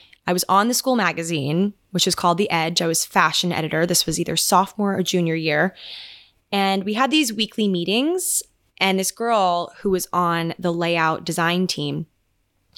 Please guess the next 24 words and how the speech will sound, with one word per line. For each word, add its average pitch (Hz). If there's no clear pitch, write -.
I 208
will 233
never 220
forget 180
her 110
till 277
the 240
day 240
I 202
die, 143
okay? 190
I 214
still -
keep 247
up 214
with 208
her 202
on 185
social 175
media. 165
We 165
became 170
friends. 165
But 190